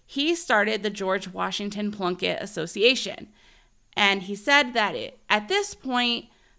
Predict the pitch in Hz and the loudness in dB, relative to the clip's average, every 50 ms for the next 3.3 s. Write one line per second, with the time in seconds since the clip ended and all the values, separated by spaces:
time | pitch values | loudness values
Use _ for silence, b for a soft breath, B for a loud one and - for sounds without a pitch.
0 | b b 226 208 220 285 330 - - 339 330 - - 220 226 208 208 220 226 214 | b b -2 -2 0 -2 -4 -2 -2 -4 -4 -4 -4 -4 -2 0 2 2 0 0
1 | 214 - 190 180 180 190 185 220 190 175 165 170 175 180 180 175 175 165 165 175 | 0 0 0 0 0 0 -2 -4 -6 -4 -2 -2 -2 -2 -2 -2 -2 -2 -2 -4
2 | 185 120 185 185 175 180 175 170 160 175 180 190 - 208 202 208 208 311 330 277 | -6 -6 -8 -8 -4 -2 -2 0 0 -2 -4 -6 -6 -6 -6 -2 4 6 8 8
3 | 220 - - - - | 8 6 2 -4 -10